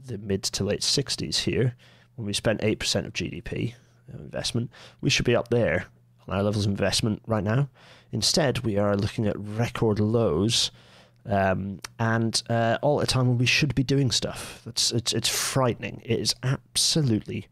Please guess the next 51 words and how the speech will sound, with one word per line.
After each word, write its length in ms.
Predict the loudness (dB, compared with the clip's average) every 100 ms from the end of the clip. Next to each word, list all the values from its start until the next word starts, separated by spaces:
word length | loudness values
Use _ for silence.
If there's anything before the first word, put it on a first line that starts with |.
| _
frightening. 760 | -12 -8 -2 0 0 -4 -12 -14 _ _ -20 -20 -20 -20 -20 _ -12
Um, 400 | -6 -4 -4 -10 -16 -20 -8
this 220 | -2 0
is, 160 | 0 0
this 160 | -2
is 80 | 0
bad. 240 | 0 2
But 120 | 2 2
on 180 | 2
top 180 | 2 0
of 80 | 0
this, 120 | -2
of 120 | -4
course, 300 | -6 -6 -4
is 100 | -6
that, 260 | -8 -10 -10
you 60 | -12
know, 60 |
the 300 | -14 _ -12 0
budget 280 | 0 2 2
day 180 | 2
is 100 | 4
a, 80 | 2
is 140 | 0 0
a 80 | 0
bad 280 | 0 0
way 180 | 0 0
to 100 | 2
run 140 | 0 -2
a 60 |
country 300 | -4 -2 0
anyway. 220 | 0 2
We 80 | 2
should 240 | 2 0 2
not 300 | 0 0 -2
balance 460 | 0 0 0 -2
the 100 | -2
finances 560 | -2 0 2 0 0 -2
of 140 | -4
the, 220 | -2 0
of 120 | 0 -2
the 80 |
year 300 | -2 0 2
on, 180 | 2 0
on, 160 | -4 -4 -6 -8 -12 -12 -14 -8
um, 300 | -4 -4 -6 -10 -4
on, 360 | -4 -4 -10
you 120 | -12 -12
know, 100 | -12
press 280 | -6 -2 -2
releasable 600 | -2 -2 -2 0 -2 -4